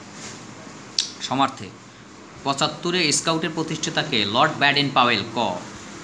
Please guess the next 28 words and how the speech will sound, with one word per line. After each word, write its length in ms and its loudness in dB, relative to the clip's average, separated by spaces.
তাসের 340 4
ঘর 160 4
অর্থ 200 0
ক্ষণস্থায়ী। 600 2
সাতাত্তরে 480 2
ঢাকা 240 4
বিশ্ববিদ্যালয় 680 2
কত 180 2
সালে 220 0
প্রতিষ্ঠিত 520 -2
হয়? 200 2
উনিশশো 300 2
একুশ 240 2
সালে। 220 4
ঘ 80 -6
হ, 340 4
অঘারাম 440 6
বাস 220 6
করে 240 2
অজপাড়া 560 2
গায়ে। 220 6
অঘা 300 6
অজ 280 6
কোন 260 0
ধরনের 280 4
উপসর্গ? 480 0
খাঁটি 200 4
বাংলা। 300 4